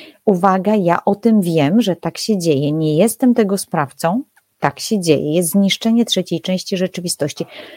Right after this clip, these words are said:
Przed kim na przykład Polaka musi bronić? Bo: „Panie Boże, to moja wina, albo Ty mnie karzesz”. Pan Bóg mówi: „Uwaga, nazna-, otrzeźwij się”.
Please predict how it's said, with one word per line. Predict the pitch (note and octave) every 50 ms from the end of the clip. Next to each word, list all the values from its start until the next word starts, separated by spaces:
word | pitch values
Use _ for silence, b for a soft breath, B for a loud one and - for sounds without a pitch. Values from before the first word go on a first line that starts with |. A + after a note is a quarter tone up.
| B B
Przed | - - F#4+ - -
kim | - A3+ G#3
na | F3+ E3
przykład | - - F3+ - F3 -
Polaka | - - F#3+ F#3+ F#3+ F3 - - D#3+ D3
musi | C#3+ D3 C#3 - F3
bronić? | D#3 D3+ D3 C#3+ C#3 C3+ C#3+ - C#3+ - - _ -
Bo: | D#3+ D3+ C#3+
„Panie | - - F3 F3 F#3 F#3
Boże, | E3 D3 E3 D3+ F3 F3
to | - - D3 C#3+
moja | D3 D3 D#3 E3 D#3+ D3+ C#3+
wina, | C#3 C#3+ D3 C#3+ C#3 D#3 F#3 - E3
albo | D#3+ D#3 D3 D#3+ D3+
Ty | - - E3
mnie | F3 F3+ F#3 F3+
karzesz”. | F3 - F#3 F#3 F3 D3+ D3 - - - - - - - _ _ _ _ _ _ _ _ _ _ _ _ _ _ _ _ _ _ _ _ _ _ _ _ _ _ _ -
Pan | - F#3 F#3 F#3
Bóg | G3 G3+ G#3
mówi: | G3+ G3 G3 F3+ G3 G3+ G#3 - -
„Uwaga, | - A#3 G#3+ F3+ F#3 E3+ D#3+ D3+ C#3 B2+ B2+ C#3 C#3 C#3+ E3+ A#3+ D#4+ D4+ _ _ _ _ _ _ _ _ _ _ _ _ _ _ _ _ _ _ _ _ _ _ _ _ _ _ _ _ _ _ -
nazna-, | F#3+ F#3+ F#3 F#3 G3+ G#3+ - - _ _ _ - _ _ _ _ _ _ _ -
otrzeźwij | A#3+ A#3 - - G#3+ G3 E3 E3 E3+ E3 D3+
się”. | - - D#3 D3 D#3+ G#3 C4